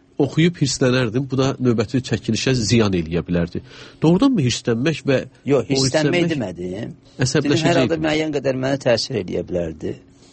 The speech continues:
Speaker 2: Çünki haqsız tənqidlər də olur. Məsələ ondadır ki, mənə o anda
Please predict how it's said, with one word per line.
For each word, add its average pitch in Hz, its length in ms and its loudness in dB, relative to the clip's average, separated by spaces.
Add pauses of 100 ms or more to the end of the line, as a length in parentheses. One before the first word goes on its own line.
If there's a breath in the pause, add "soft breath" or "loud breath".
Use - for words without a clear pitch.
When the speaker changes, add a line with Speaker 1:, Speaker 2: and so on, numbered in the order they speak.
(160 soft breath)
Speaker 2:
Çünki 127 280 0
haqsız 131 320 -2
tənqidlər 107 540 -2
də 78 80 -10
olur. 60 240 -14 (420 loud breath)
Məsələ 156 280 2
ondadır 165 260 -2
ki, 156 60 -2
mənə 156 240 0 (180)
o 160 240 0
anda 143 560 0